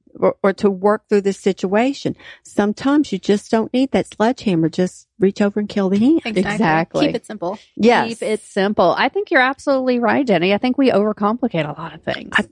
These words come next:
Speaker 1: I really do. And I think
Speaker 3: Yeah.
Speaker 1: for us as women, that makes us so much harder on ourselves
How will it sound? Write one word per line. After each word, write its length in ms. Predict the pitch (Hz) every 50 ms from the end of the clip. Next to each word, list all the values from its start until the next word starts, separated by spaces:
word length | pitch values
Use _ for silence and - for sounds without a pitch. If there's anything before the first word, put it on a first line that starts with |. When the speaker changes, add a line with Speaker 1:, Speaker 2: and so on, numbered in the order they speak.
| -
Speaker 1:
I 80 | 226 220
really 340 | 208 208 226 226 233 233 220
do. 220 | - - 247 269
And 100 | 302 262
I 80 | 214 208
think 240 | - - 233 233 -
Speaker 3:
Yeah. 80 | 180
Speaker 1:
for 200 | 180 220 220 220
us 220 | 220 240 254 - -
as 160 | 202 202 -
women, 460 | 196 185 214 233 277 294 240 196 190
that 180 | 196 190 - -
makes 360 | 208 208 220 233 - - -
us 160 | 214 196 196 -
so 260 | - - 214 208 220
much 320 | 233 226 214 202 - - - _ _ _ _
harder 500 | _ - - 233 254 285 302 294 220 - -
on 180 | - 185 180 175
ourselves 680 | 170 175 175 - - - 180 165 165 196 190 190 -